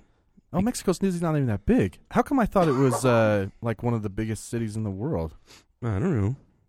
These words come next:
Speaker 1: Oh, maybe largest, largest city in North America and the fifth largest city in the world.
Speaker 2: Mexico is?
Speaker 1: Yeah.
Speaker 2: Mexico City?
Speaker 1: But I don't know if they're t-, talking largest geographically.
Speaker 2: Or
Speaker 1: Because it's only eight point eight million
Speaker 2: Yeah, because I
Speaker 1: people.
Speaker 2: don't think Tokyo, Tokyo's huge, don't get me wrong, but, uh,
Speaker 1: Right.
Speaker 2: like, it's not,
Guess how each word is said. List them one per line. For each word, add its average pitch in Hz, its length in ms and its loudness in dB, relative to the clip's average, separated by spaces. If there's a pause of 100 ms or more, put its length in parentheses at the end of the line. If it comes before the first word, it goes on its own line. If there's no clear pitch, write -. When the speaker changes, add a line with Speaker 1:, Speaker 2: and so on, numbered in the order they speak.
(140)
Speaker 1:
Oh, 117 100 -4
maybe 127 200 2
largest, 120 840 0 (1300)
largest 135 380 2
city 123 300 0
in 110 120 -2
North 107 220 -2
America 104 520 0
and 95 160 -4
the 92 40 -6
fifth - 340 -2
largest 98 300 -2
city 98 160 -4
in 90 80 -4
the 87 80 -6
world. 87 480 -4 (200)
Speaker 2:
Mexico 175 440 -2
is? 285 220 -2
Speaker 1:
Yeah. - 100 2
Speaker 2:
Mexico 104 200 0
City? 139 360 -2
Speaker 1:
But 143 100 4
I 156 60 4
don't 165 120 2
know 147 160 6
if 135 100 0
they're 131 100 2
t-, - 160 -8
talking 117 420 -2
largest 110 420 -2
geographically. 113 880 -2
Speaker 2:
Or 107 380 4 (480)
Speaker 1:
Because 127 220 2
it's 120 100 0
only 151 260 4
eight 117 180 0
point 110 200 -2
eight 180 340 10
million 110 160 -2
Speaker 2:
Yeah, 196 60 4
because 190 220 6
I 180 60 10
Speaker 1:
people. 208 100 8
Speaker 2:
don't 160 80 6
think 123 200 6
Tokyo, 123 680 6
Tokyo's 185 460 6
huge, 113 500 4
don't 131 120 4
get 127 60 4
me 117 80 6
wrong, 120 340 6
but, 107 240 0
uh, - 160 -6
Speaker 1:
Right. 107 180 2
Speaker 2:
like, 110 160 4
it's - 200 0
not, 131 240 6